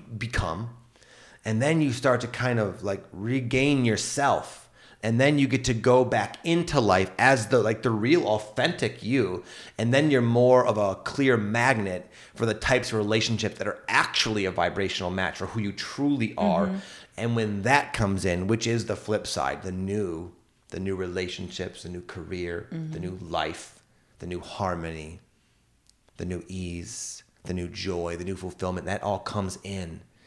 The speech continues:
Speaker 1: And it's like, wow.
Speaker 2: Yeah.
Speaker 1: Holy cow, I didn't know life could get this good.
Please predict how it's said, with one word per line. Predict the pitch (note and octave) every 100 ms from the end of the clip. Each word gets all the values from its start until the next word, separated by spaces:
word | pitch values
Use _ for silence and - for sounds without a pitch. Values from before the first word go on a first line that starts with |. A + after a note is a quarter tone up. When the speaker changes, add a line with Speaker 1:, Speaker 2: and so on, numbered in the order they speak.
| - - -
Speaker 1:
And | F2+ F#2
it's | F2
like, | E2 - - - -
wow. | - - - - - - _ _ _
Speaker 2:
Yeah. | F3+ E3 D#3
Speaker 1:
Holy | D#3 G2 F2 D#2
cow, | - G2 E2+
I | F2+
didn't | F#2+
know | D#2+
life | E2 E2
could | - F2
get | F#2
this | G2 -
good. | A#2 F2+ E2